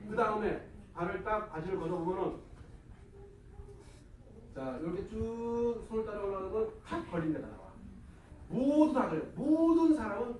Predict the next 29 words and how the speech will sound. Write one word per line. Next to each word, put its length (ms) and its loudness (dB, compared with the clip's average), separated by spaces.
똑같습니다. 640 -2
저만 400 6
그런 200 6
것이 160 0
아니라 400 -2
여기 420 2
위에 140 2
날카로운 500 -2
뼈가 180 -2
있잖아. 320 -4
날카로운 400 -4
뼈를 220 -6
쭉 360 0
따라가다 320 -4
보면 160 -8
탁 160 -12
걸린 200 0
데가, 220 -2
이게 140 -8
걸려, 300 -4
무조건 340 -4
걸려, 140 -4
이렇게. 100 -12
무조건 280 2
걸리게 220 0
돼 140 -8
있어. 80 -16
그 120 -2
옆으로 640 4